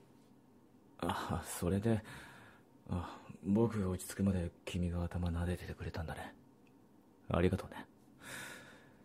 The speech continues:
そういえば、君が美容室で髪を洗ってくれた時も、そうやって優しく僕の頭を触ってくれていたよね。またこうやって君から僕に触れてくれるなんて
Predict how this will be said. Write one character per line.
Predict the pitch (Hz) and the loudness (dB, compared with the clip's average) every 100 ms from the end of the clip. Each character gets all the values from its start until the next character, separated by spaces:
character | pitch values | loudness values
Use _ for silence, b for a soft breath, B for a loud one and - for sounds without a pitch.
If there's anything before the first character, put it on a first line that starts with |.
| B B - - - - - - | B B -20 -20 -20 -20 -12 2
そ | - | 12
う | 143 | 12
い | |
え | 165 | 12
ば、 | 135 98 90 - - | 12 12 10 4 6
君 | 117 123 | 10 12
が | 139 | 12
美 | 123 | 12
容 | 139 | 12
室 | 143 - | 10 6
で | |
髪 | 95 95 107 | 2 6 8
を | 104 | 8
洗 | 85 87 | 8 4
っ | |
て | - 95 | 0 -2
く | - | 2
れ | 92 | 2
た | 87 | 4
時 | 95 - | 0 2
も、 | 85 80 - - - - - - - - | 0 0 -4 -18 -20 -20 -20 -20 -18 -2
そ | - | 8
う | 95 | 8
や | |
っ | 95 | 8
て | - | 6
優 | 95 | 4
し | 92 - | 4 0
く | - 98 | 2 6
僕 | 87 107 | 8 8
の | 98 | 8
頭 | 80 82 78 | 6 4 2
を | |
触 | 76 - 78 | 0 0 -2
っ | |
て | - - 82 | -2 -6 -4
く | - | -2
れ | 78 | 0
て | 80 | 0
い | |
た | - | 0
よ | - | -4
ね。 | - - - - - - - 123 113 B B B B B B B B B B B | -8 -14 -20 -20 -20 -20 -12 -10 -10 B B B B B B B B B B B
ま | 117 107 | 10 12
た | 107 | 8
こ | 104 110 | 6 6
う | |
や | 107 | 4
っ | 104 | 2
て | - 104 - - - - | 2 0 0 -20 -16 -4
君 | - 117 | 4 6
か | 110 | 6
ら | 113 107 | 4 4
僕 | 117 113 | 4 4
に | 90 | 2
触 | - | 2
れ | 92 | 0
て | 90 | 0
く | - | 2
れ | 95 | 2
る | 92 | 4
な | 87 | 0
ん | 80 | -2
て | - | -4